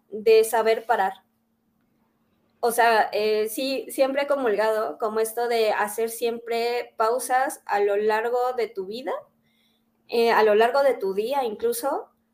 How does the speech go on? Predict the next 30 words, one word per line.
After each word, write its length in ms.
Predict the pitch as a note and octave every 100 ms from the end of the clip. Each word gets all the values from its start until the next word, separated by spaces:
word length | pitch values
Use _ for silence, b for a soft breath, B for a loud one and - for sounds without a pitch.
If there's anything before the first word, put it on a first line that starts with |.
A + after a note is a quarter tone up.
| _ -
para 300 | A3+ A3+ A3+
poder 500 | G#3+ G#3+ A#3 B3 - _
replantearte 920 | C4 C4 A3 F#3+ G3+ A#3+ A#3 A#3 A#3+
qué 100 | A#3+
es 80 | A#3
lo 140 | B3+
que 60 | B3
está 200 | - G#3+
ocurriendo, 640 | G#3 G#3 G3 G3+ G3 - _ _ _ _ _ _
¿sabes? 500 | - G#3 G#3+ B3+ F#4+ -
Entonces, 580 | - B3 C#4 D4+ E4+ - _ _
¿qué 120 | C4+
pasa? 420 | - B3+ C4 A#3 G#3+
A 60 | A#3+
veces 240 | C#4 F4
las 160 | F4 D#4+
parejas 520 | G#3 G3+ B3 C4+ - _ _ _ _ _
de 180 | G3+ G#3+
manera 260 | G#3+ A3 C4
individual 520 | C4+ A3+ G3+ G#3 G3
y 100 | G#3
en 140 | G3+
pareja 340 | G#3 G#3+ A3 A#3
deben 240 | A3+ A#3+
de 60 | A#3
aprender 320 | G3+ F#3+ G3
a 80 | G#3
tener 200 | G3+ F#3+
una 280 | G3+ F3+
pausa. 400 | F#3 F#3 - F#3